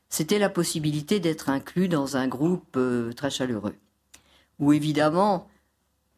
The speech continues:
le eux et le « nous » fonctionnaient à merveille. La frontière entre ceux qui n'en étaient pas et ceux qui en étaient était extraordinairement tranchée, de façon qui me paraît aujourd'hui, euh, insupportable. Mais enfin, c'était,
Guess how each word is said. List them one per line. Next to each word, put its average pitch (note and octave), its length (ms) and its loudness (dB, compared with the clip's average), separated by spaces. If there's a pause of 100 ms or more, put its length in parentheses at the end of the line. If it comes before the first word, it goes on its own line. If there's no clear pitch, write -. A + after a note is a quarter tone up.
(200)
le D#3 340 2
eux G3+ 260 4
et D3+ 100 4
le « C#3+ 160 0
nous » F#3 200 2
fonctionnaient C#3 600 -2
à B2+ 120 0
merveille. C3 500 0
La A#2 80 -6
frontière D#3 600 -2
entre A#2+ 220 -8
ceux - 240 0
qui A2 400 -8
n'en A#2 200 -2
étaient D3+ 240 0
pas C#3+ 360 -2
et G#2 40 -10
ceux A#2+ 200 -8
qui A#2+ 160 -10
en A#2+ 100 0
étaient C#3+ 460 -2 (360)
était C#3 300 0
extraordinairement B2 1080 -2
tranchée, F3 580 -2
de D3+ 60 -8
façon C3 360 -2
qui C#3+ 120 -6
me A#2+ 80 0
paraît B2 280 -2
aujourd'hui, A2+ 680 -4
euh, E2+ 120 -8
insupportable. A2+ 760 -4 (320)
Mais F3+ 180 2
enfin, G3 240 2
c'était, F3 680 0